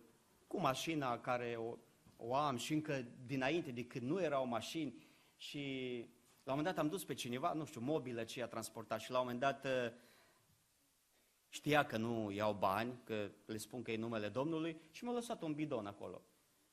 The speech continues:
Și am zis: „Omule, ia-ți motorina, mie nu trebuie motorină. Deci, stai liniștit.” „Nu, las acolo.” Și-a plecat.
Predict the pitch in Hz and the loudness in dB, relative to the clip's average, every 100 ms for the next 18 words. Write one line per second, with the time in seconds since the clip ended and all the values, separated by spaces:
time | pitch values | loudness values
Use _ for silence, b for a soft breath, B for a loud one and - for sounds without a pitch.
0 | _ _ _ _ - 185 220 214 - - | _ _ _ _ -6 -4 -4 -8 -12 -16
1 | - - - _ 240 220 196 226 330 233 | -16 -18 -20 _ 6 8 6 6 4 4
2 | 226 - - 202 208 214 214 180 151 196 | 0 -2 -2 2 4 6 6 6 4 4
3 | 233 196 180 180 165 143 127 107 87 90 | 2 2 2 2 2 2 2 -2 -4 -10
4 | - _ - 285 - - - _ - - | -16 _ -10 -10 -8 -12 -16 _ -20 -2
5 | 226 202 190 185 147 - - _ _ _ | 0 2 -2 -4 -6 -8 -14 _ _ _
6 | _ _ _ _ b b 208 269 226 - | _ _ _ _ b b 4 6 6 4
7 | 180 170 127 - 120 139 113 - | 0 -2 -2 -6 -8 -4 -6 -6